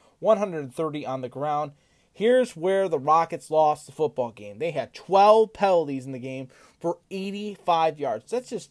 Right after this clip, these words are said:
that's just giving them yardage. That's absolutely giving them yardage. That's terrible.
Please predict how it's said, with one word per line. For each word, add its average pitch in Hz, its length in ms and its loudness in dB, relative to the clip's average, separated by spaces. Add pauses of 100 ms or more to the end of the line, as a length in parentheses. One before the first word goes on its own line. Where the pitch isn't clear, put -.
(140)
that's 208 220 -2
just 143 240 -14
giving 151 300 -6
them 110 200 -14
yardage. 104 480 -18 (320)
That's 175 240 -12
absolutely 180 640 -6
giving 139 380 -8
them 123 140 -12
yardage. 107 400 -10
That's 120 200 -16
terrible. 202 540 -2